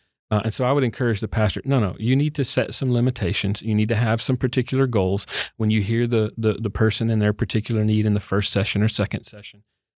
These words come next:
uh, you need to have some goals, and, and you don't need to,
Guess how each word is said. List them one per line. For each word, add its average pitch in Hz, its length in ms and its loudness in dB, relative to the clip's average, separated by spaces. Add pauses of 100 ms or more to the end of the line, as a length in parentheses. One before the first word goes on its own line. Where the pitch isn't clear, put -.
(120)
uh, 104 140 0
you 120 140 0
need 127 160 4
to 131 60 -2
have 127 200 -2
some 123 160 0
goals, 113 400 0
and, 110 160 0
and 113 180 0
you 113 60 4
don't 123 160 0
need 110 200 0
to, 101 260 -4